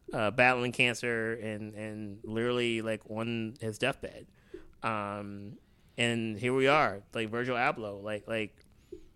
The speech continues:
you know, passed away at age forty-one, um, which is, you know, another black man, like, under the age of fifty passing away from, like, health problems, like, uh,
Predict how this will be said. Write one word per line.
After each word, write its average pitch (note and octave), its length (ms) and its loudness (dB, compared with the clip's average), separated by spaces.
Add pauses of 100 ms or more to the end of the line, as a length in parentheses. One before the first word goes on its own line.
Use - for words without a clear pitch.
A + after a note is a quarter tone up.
(720)
you A#2+ 80 4
know, A2+ 100 4
passed B2+ 320 6
away B2+ 680 8
at A#2+ 240 4
age B2+ 220 4
forty-one, C#3 720 4 (340)
um, A2 500 2
which A2+ 240 -4
is, A2 200 -2
you A#2+ 120 0
know, A2+ 280 -2 (100)
another C3 400 6
black B2+ 340 2
man, B2+ 300 4
like, A#2 140 -2
under A#2+ 200 -2
the A#2 80 0
age A#2 180 0
of A2+ 80 -4
fifty A#2 280 -2
passing A#2+ 360 -4
away A2 160 -2
from, A#2 180 -8
like, A2 160 -6
health D3 200 0
problems, B2+ 480 0
like, A#2+ 300 -6
uh, B2 120 2